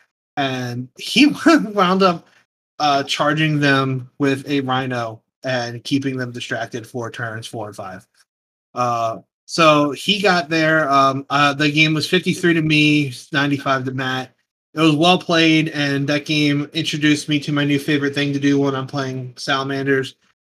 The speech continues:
which is yell "Vulcan lives" anytime something weird and not statistical happens. Uh, and I had an absolute blast doing that for the rest of my weekend, so I'm sorry if my, I annoyed my opponents,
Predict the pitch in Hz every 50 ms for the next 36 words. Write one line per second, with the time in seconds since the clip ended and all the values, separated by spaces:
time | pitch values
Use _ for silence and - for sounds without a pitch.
0 | _ - - 139 131 135 139 143 139 139 135 123 - - 147 143 135 135 135 135
1 | 135 139 139 135 131 123 135 135 135 - 151 143 135 131 127 131 135 135 135 -
2 | 151 131 135 139 131 127 143 139 135 123 - 139 120 135 127 117 120 127 131 135
3 | 131 127 127 127 131 127 127 - - 120 - 127 123 - 127 127 127 123 127 135
4 | 131 127 123 139 139 143 135 - - _ _ _ _ _ _ _ _ _ _ _
5 | - 123 127 123 120 117 117 - - 131 127 131 127 123 139 127 120 123 120 -
6 | _ - - 165 165 - - 151 147 143 131 135 135 131 135 127 - - - 135
7 | 135 135 135 135 135 120 - 147 139 127 127 127 123 - 135 131 127 123 123 123
8 | 127 127 - 131 127 135 123 - - 127 113 113 117 - - 127 123 123 120 -
9 | 135 123 101 123 123 120 123 120 120 117 120 113 110 120 117 123 120 113 117 123
10 | 123 - - - _